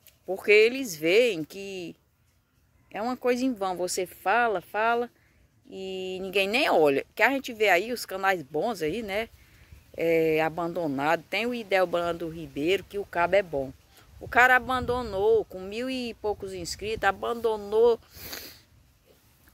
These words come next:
Geral mesmo abandonou o canal dele, né? Parece que ele é de Brasília. Ele é de Brasília, o Idelbrando Ribeiro. O cabra é bom. Abandonou, rapaz, César Sara, é um bocado de gente aí, Aldo Silva,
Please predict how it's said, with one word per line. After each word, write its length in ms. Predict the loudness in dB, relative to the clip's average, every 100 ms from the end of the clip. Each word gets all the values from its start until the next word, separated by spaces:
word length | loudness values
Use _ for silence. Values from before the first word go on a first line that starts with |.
| _ -20
Geral 560 | -12 2 6 8 6 2
mesmo 340 | 2 2 6
abandonou 640 | 4 4 0 0 -2 0 0
o 40 |
canal 440 | 0 -2 2 4 2
dele, 280 | 0 -2
né? 240 | -2 -2 -4 -10 -20 -20 -14
Parece 300 | 0 0 2
que 60 | 0
ele 120 | 4
é 60 | 4
de 120 | 2
Brasília. 560 | 0 2 2 0 -6 -4
Ele 140 | 6
é 60 | 6
de 100 | 6
Brasília, 600 | 4 4 4 -2 -4 -4
o 80 | -4
Idelbrando 600 | -4 -2 -2 -4 -6 -8
Ribeiro. 420 | -10 -8 -6 -6
O 20 |
cabra 360 | -4 -2 0 0
é 40 |
bom. 300 | 0 -4 -6 -10 -20 -20 -20 _ -20 -20 _ _
Abandonou, 720 | -2 0 2 2 2 0 -2
rapaz, 500 | -2 -4 -2 -2 -2
César 420 | -2 -2 0 -2
Sara, 720 | -4 -10 -8 0 4 4 4
é 400 | 2 0 0 -2 -4
um 100 | -10
bocado 380 | -14 -6 -6
de 160 | -6 -10
gente 380 | -6 -6 -6 -4
aí, 420 | -4 -4 -4 2
Aldo 300 | 2 0 -4
Silva, 760 | -12 -14 -12 -10 -8 -8 -8